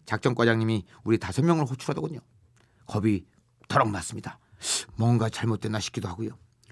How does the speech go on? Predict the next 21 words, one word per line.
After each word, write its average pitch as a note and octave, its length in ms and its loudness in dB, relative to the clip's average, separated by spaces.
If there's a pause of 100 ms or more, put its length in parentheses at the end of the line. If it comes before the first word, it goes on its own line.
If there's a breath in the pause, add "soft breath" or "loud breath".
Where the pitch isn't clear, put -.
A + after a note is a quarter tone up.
(220 soft breath)
우리 B2+ 160 6
다섯 A#2+ 200 0
명은 A#2+ 240 0
작전과장님 B2 540 2
앞에서 B2 340 2 (300 loud breath)
"필승!" G4+ 580 12 (760)
격려를 B2+ 340 0
하고는 A2+ 300 4 (220 soft breath)
부동자세로 A2+ 540 -2
서 A#2 140 -8
있었습니다. - 560 -10 (500)
과장님은 G#2 480 -4 (1200 soft breath)
"이 F#2+ 220 -8
자식들" B2+ 800 8 (360)
하더니 B2 340 2
한참 E3+ 540 2 (160)
뜸을 D3 300 2
들이시더니, A2 440 -4 (1300 soft breath)
"보안대에서 F3 540 10
공문이 E3 340 6
내려왔다. B2+ 500 4